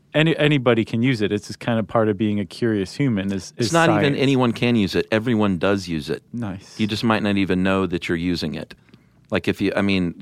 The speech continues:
Speaker 2: one of the examples they use later is if, like, your car overheats.
Speaker 1: Right.
Speaker 2: When you figure out why and fix it, that's the scientific method
Speaker 1: Right.
Speaker 2: playing out.
Speaker 1: Exactly. Based on reasoning.
Speaker 2: Yeah.
Speaker 1: Okay.
Speaker 2: And deduction and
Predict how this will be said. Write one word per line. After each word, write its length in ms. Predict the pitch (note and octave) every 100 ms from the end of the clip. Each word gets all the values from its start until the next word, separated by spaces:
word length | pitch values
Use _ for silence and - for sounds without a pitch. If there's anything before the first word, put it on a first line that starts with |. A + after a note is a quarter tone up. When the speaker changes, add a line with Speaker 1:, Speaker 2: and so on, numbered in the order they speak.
| -
Speaker 2:
one 160 | G2+ G2+
of 60 |
the 60 | F2+
examples 480 | E2 F#2 F2 F2 E2+
they 60 |
use 160 | F2 E2
later 320 | F2+ F2+ E2+
is 140 | E2 F2
if, 160 | E2+
like, 140 | F#2 -
your 100 | E2+
car 220 | - F#2 F2
overheats. 540 | E2 E2 E2 - - - -
Speaker 1:
Right. 180 | B2+ A2 _ -
Speaker 2:
When 140 | A2
you 240 | G#2 G2 G2+ _
figure 360 | - - A#2+ A2 G2+
out 240 | G#2 F#2
why 540 | F#2 G2+ G#2+ F2+ F#2 G2 _ _ -
and 200 | F2+ E2
fix 280 | B2+ - F#2+
it, 160 | -
that's 280 | G#2+ G#2 -
the 120 | -
scientific 540 | G#2 A2 G2 - - -
method 260 | D3 - - -
Speaker 1:
Right. 220 | F#3+ F#3 - _ _
Speaker 2:
playing 300 | A2+ F#2+ F#2+
out. 180 | F#2+ - -
Speaker 1:
Exactly. 460 | C#3+ G3+ E3+ A#2 A2
Based 440 | - C#3+ D#3 -
on 460 | A#2 A2 A#2 A#2 B2 -
reasoning. 580 | B2 C3+ G#2+ G2+ - - _ _ _ _ F#3+
Speaker 2:
Yeah. 160 | D3 - -
Speaker 1:
Okay. 280 | A#2+ - A#2 - -
Speaker 2:
And 160 | A2 G2+
deduction 500 | G2+ G2 F2+ F#2+ G2
and 160 | F#2